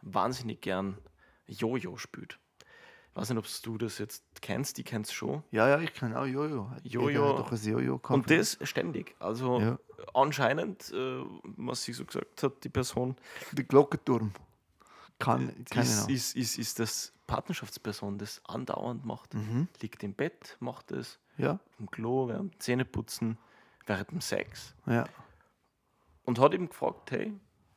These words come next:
Speaker 1: jemand von euch zwar, wie würdet ihr die Thematik angehen? Sie möchte irgendwie, dass das aufhört, zumindest nicht den ganzen Tag irgendwie
Speaker 2: Mhm.
Speaker 1: Raum einnimmt.
Speaker 2: Mhm, mhm, mhm.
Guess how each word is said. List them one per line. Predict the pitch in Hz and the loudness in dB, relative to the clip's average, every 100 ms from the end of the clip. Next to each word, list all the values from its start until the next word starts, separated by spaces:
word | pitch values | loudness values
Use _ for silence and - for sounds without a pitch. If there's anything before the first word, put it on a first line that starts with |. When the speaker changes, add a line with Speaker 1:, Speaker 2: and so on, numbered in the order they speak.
| - _ _ _ _ _ _ _ _ | -20 _ _ _ _ _ _ _ _
Speaker 1:
jemand | - 120 127 117 | -6 0 0 0
von | 117 110 | -2 -2
euch | - 135 | -2 -4
zwar, | - - 110 110 - - - - - - | -8 -6 -4 -4 -6 -20 -20 -20 -20 -12
wie | 110 113 | -6 -2
würdet | 113 110 107 | -2 -4 -6
ihr | 107 | -4
die | 107 107 | -4 -4
Thematik | - - - - - 120 | -8 -8 -6 -6 -6 -6
angehen? | 107 107 95 | -4 -4 -4
Sie | - - 143 | -6 -4 -2
möchte | 135 120 - 123 | 0 0 0 -2
irgendwie, | 117 113 107 | -2 -4 -4
dass | 104 - | -6 -6
das | - - | -8 -4
aufhört, | 98 107 110 - | -2 0 -2 -2
zumindest | 110 113 120 107 107 | -6 -2 -2 -2 -6
nicht | 104 | -6
den | - - | -6 -6
ganzen | - - 104 | -6 -8 -8
Tag | - - | -6 -6
irgendwie | - 104 - 104 101 | -6 -8 -8 -6 -4
Speaker 2:
Mhm. | 117 107 117 117 | -4 -4 -6 -6
Speaker 1:
Raum | 90 87 | -6 -6
einnimmt. | 87 - - 120 - - - - - - - - - - - - - - | -6 -8 -10 -14 -18 -20 -20 -20 -20 -20 -20 -20 -20 -20 -20 -20 -12 -6
Speaker 2:
Mhm, | 139 113 131 117 101 120 135 - | -2 0 -2 -4 -2 -2 -4 -4
mhm, | 110 | -4
mhm. | 113 110 123 | -2 -2 -2